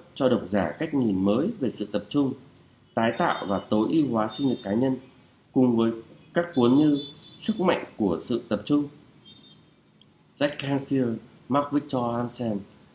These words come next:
Les Hewitt, Chuyên biệt để khác biệt, R S, Alpha Book lựa dịch và xuất bản cuốn sách này. Xin trân trọng giới thiệu cùng quý độc giả, Công ty Cổ phần Sách Alpha. À, đọc đến đây thì, à, à,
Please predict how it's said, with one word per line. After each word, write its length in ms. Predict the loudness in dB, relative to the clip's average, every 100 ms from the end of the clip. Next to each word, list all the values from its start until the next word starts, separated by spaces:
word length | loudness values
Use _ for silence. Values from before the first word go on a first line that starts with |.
| _ _
Les 300 | -2 0 -2 -8
Hewitt, 400 | -4 -2 -2 -4 -12 -20 -20 -20 _ _
Chuyên 300 | 0 4 6
biệt 220 | 6 4 2
để 220 | 0 0 -2
khác 100 | -4
biệt, 240 | 0 0 0 -16 -20 _ -20 -20 _
R 460 | -2 2 2 2 0
S, 160 | -6 -16 -20 -20 -20 -20 _
Alpha 320 | -2 -2 -2
Book 160 | -2 -2 0
lựa 200 | 0 2
dịch 280 | 2 0 -4 -6
và 200 | -2 0
xuất 220 | -2 -4
bản 180 | -2 -4 -4
cuốn 120 | -6
sách 180 | -2 0
này. 220 | 0 0 -4 -16 -20 -20 _
Xin 200 | -2 -2
trân 260 | 2 0 0
trọng 300 | 0 -2 0
giới 140 | 0
thiệu 220 | 0 0 -2 -2
cùng 200 | 0 0 0
quý 120 | 0
độc 100 | 0
giả, 260 | 0 -2 -4 -14 -20 _ _ _ -4
Công 220 | -2 0
ty 220 | 2 2 2
Cổ 120 | -6 -6
phần 160 | -8
Sách 180 | -8 -6
Alpha. 360 | -6 -6 -8 -12 -16 -20 -20 -20 -20 -20 -20 -8
À, 240 | -2 0 2
đọc 100 | 2
đến 120 | 2 4
đây 180 | 2 2
thì, 180 | 0 0
à, 260 | 0 -4 -8 -18 -20 -18
à, 420 | -8 -6 -4 -4